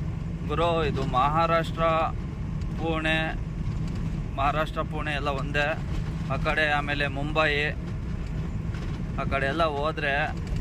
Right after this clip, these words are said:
ಹೆವಿ ಕಾಟಗಳು ಗುರು, ಪೇಮೆಂಟ್‌ಗಳು. ನಿಮಗೆ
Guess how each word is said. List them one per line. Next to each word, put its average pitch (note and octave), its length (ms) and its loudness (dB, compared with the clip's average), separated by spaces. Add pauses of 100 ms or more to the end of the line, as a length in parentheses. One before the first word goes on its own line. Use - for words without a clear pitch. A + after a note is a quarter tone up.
(420)
ಹೆವಿ D#3 400 2
ಕಾಟಗಳು D#3 540 2
ಗುರು, C3+ 240 0
ಪೇಮೆಂಟ್‌ಗಳು. D3 640 2 (1200)
ನಿಮಗೆ C#3+ 320 0